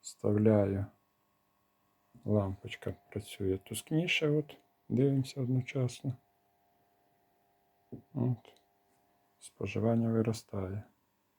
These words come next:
Знову ж таки беру, нарощую ще. Ще тускніше стало горіти.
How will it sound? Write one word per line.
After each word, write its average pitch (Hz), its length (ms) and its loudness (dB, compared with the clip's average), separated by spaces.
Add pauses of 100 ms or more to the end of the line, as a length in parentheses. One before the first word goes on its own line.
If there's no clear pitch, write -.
(880)
Знову 123 440 8
ж - 160 -6
таки - 220 -6
беру, 117 400 8 (580)
нарощую 110 760 4
ще. - 460 4 (2750)
Ще - 360 2
тускніше 139 680 0
стало 147 520 0
горіти. 139 440 -2